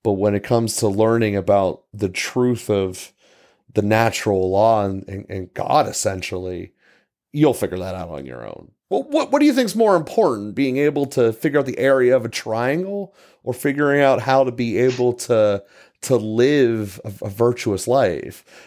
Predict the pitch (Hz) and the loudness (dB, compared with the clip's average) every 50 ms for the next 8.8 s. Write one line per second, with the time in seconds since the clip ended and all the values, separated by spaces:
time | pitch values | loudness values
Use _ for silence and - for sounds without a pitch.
0 | _ - - - - 117 110 104 101 98 98 95 92 92 _ _ _ _ _ _ | _ -12 -8 -2 2 4 4 4 4 2 2 0 -4 -6 _ _ _ _ _ _
1 | _ _ _ _ - 107 107 104 101 101 - - - 104 101 - _ _ _ - | _ _ _ _ -2 0 2 2 0 0 0 0 0 0 0 -8 _ _ _ -10
2 | - 143 120 - - - 147 147 139 135 117 104 104 104 107 120 131 131 135 117 | -10 -10 -10 -8 -4 0 0 0 2 2 0 2 2 2 2 2 2 2 2 0
3 | 101 95 98 98 98 - - - 117 113 110 113 104 98 98 95 92 92 - _ | 2 2 2 0 0 -2 -2 -2 -2 -2 -2 -2 -4 0 0 0 0 -2 -4 _
4 | _ - - - - - - _ _ - - 107 101 95 101 104 101 120 120 107 | _ -20 -20 -20 -20 -20 -20 _ _ -8 -6 -6 -4 -4 -4 -4 0 2 4 4
5 | 101 87 - _ _ _ _ _ _ _ _ _ _ _ _ _ _ _ _ _ | 4 2 -2 _ _ _ _ _ _ _ _ _ _ _ _ _ _ _ _ _
6 | _ _ _ - - 131 117 110 107 104 104 - - 139 - 120 110 101 104 120 | _ _ _ -4 0 2 2 2 2 0 -2 -2 -4 -2 0 0 0 0 2 0
7 | 131 147 147 - - - 120 107 202 208 104 - - 107 98 101 95 - - 113 | 0 0 0 -2 -2 -2 0 0 2 0 0 0 -4 -6 -4 -4 -4 0 0 0
8 | 127 123 123 - - - 101 101 101 98 92 98 95 92 92 87 | 0 -2 -4 -8 -4 -2 -2 -2 -2 -4 -6 -8 -8 -8 -10 -14